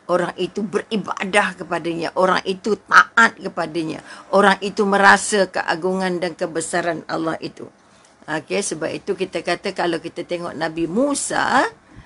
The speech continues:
Nabi Musa berdoa saja, Ya Allah, kami ni dah terkepung ni, ya Allah, depan laut, di belakangnya Firaun dan tentera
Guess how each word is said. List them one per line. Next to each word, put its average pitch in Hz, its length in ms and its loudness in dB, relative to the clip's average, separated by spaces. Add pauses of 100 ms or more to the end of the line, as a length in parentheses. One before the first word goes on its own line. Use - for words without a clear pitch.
(380)
Nabi 175 360 0
Musa 180 560 2
berdoa 175 640 2
saja, 247 600 2
Ya - 200 -6 (120)
Allah, 185 360 6 (400)
kami 165 320 -2
ni 226 120 6
dah 202 120 4
terkepung 285 640 0
ni, 285 160 8
ya 208 120 10
Allah, 175 200 4
depan 185 400 2
laut, 254 400 10
di 196 80 4
belakangnya 202 720 2 (1500)
Firaun 254 720 6
dan 175 240 4
tentera 269 640 2